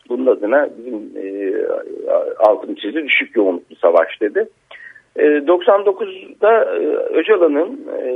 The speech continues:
yakalanıp iade edilmesi sonrasında bir çatışmasızlık dönemine girdik. Ve bu çatışmasızlık döneminde, e, insanlar ki bu seksen dört doksan dokuzda binlerce köy,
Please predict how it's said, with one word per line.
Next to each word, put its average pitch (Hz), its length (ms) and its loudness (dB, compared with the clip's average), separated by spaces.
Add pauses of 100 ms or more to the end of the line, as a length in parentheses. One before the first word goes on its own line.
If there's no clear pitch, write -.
(400)
yakalanıp 156 440 0 (100)
iade 147 320 4
edilmesi 143 720 -4
sonrasında 117 560 -6
bir 196 40 -10
çatışmasızlık 170 760 -6
dönemine 92 440 -4 (360)
girdik. 95 420 -4 (640)
Ve 165 120 -2
bu - 80 -4
çatışmasızlık 190 840 -2
döneminde, 143 640 2 (580)
e, 120 140 -2 (1500)
insanlar 190 580 2
ki - 80 -2
bu 135 100 -6 (360)
seksen 143 380 2
dört 156 200 0
doksan 135 380 2
dokuzda 139 500 -4 (680)
binlerce 147 580 0
köy, 117 300 0